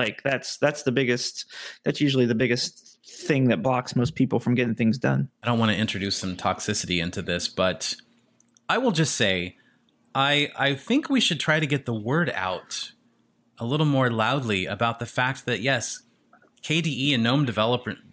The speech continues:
Speaker 2: developers are, are friends. They're, they're helping each other, just like, you know, System seventy-six is contributing to the overall um, Linux ecosystem, and, and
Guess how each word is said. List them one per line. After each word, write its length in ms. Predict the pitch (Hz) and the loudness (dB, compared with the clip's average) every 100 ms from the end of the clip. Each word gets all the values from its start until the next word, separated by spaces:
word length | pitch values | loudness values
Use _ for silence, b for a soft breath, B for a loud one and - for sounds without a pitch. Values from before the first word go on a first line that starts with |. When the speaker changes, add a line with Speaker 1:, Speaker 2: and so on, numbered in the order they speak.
| _ | _
Speaker 2:
developers 460 | 101 117 135 117 104 | -2 0 0 0 0
are, 220 | 101 98 | 0 0
are 160 | 101 | -2
friends. 540 | 87 - 123 101 82 - | -2 0 0 0 -4 -4
They're, 360 | 107 101 101 - b b | 0 0 0 -4 b b
they're 120 | 131 | -2
helping 340 | 113 147 147 110 | 0 0 0 -2
each 160 | 104 | 0
other, 240 | 104 92 92 | -2 0 -2
just 300 | 127 135 - | -2 -2 0
like, 320 | 143 135 135 | 2 2 0
you 60 | 135 | 2
know, 340 | 113 113 117 b b b b | 2 2 -2 b b b b
System 340 | - 165 160 | -2 0 0
seventy-six 640 | 143 147 135 131 - 156 131 | 0 0 2 0 0 0 0
is 120 | 117 | -2
contributing 580 | - 120 139 127 127 120 | -2 -2 -2 -2 -2 -2
to 140 | - 110 | -4 -2
the 100 | 107 | 0
overall 600 | 107 107 107 110 107 98 b b b b - | 0 2 2 4 2 -2 b b b b -4
um, 720 | 104 98 92 90 87 82 80 - | 0 2 2 0 -2 -4 -12 -6
Linux 380 | 117 131 - 139 | -2 0 0 -2
ecosystem, 640 | 135 117 123 - 113 107 | -2 -2 -2 -2 -2 -2
and, 420 | 104 107 107 107 113 | -2 -2 -2 -2 -4
and 360 | 117 110 107 | -4 -2 -4